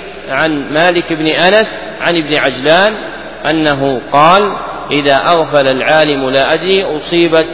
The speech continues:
مقاتله". قال الخليلي: "هذا إسناد عزيز اجتمع فيه ثلاثة من الأئمة المشهورين".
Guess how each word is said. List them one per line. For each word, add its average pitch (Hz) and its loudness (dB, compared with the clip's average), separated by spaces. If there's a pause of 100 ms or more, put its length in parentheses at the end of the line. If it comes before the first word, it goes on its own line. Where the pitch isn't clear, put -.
(120)
مقاتله". 143 0
قال 139 2
الخليلي: 170 0
"هذا 151 2
إسناد 160 0
عزيز 143 -2
اجتمع 165 -2
فيه 165 0
ثلاثة 185 2 (400)
من 147 -2
الأئمة 156 0
المشهورين". 151 2